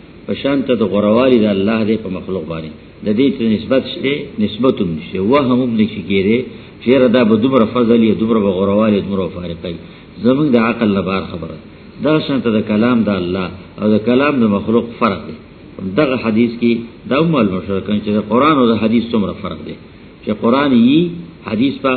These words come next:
هغې پسې بیایي. که د هغې سره بیلې-، بی-، بیلې کېده نه او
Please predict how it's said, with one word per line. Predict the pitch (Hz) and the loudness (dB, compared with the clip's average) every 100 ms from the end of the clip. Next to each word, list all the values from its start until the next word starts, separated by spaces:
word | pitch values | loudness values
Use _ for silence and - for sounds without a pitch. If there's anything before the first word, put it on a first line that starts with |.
| - | -2
هغې | 98 120 | -2 -2
پسې | 120 90 92 80 | -2 -4 -6 0
بیایي. | 101 151 - - - - - - | 2 4 2 -6 -18 -20 -20 -10
که | 107 | -4
د | 107 110 | -2 0
هغې | 139 127 | 0 0
سره | 123 107 | 0 0
بیلې-، | 95 104 104 104 87 | 4 4 4 2 2
بی-، | 107 101 101 - | 2 2 0 -4
بیلې | 101 101 98 | -2 0 -2
کېده | 104 95 104 104 | -4 -4 0 0
نه | 147 151 - - - - | 0 -4 -10 -20 -20 -14
او | - | -4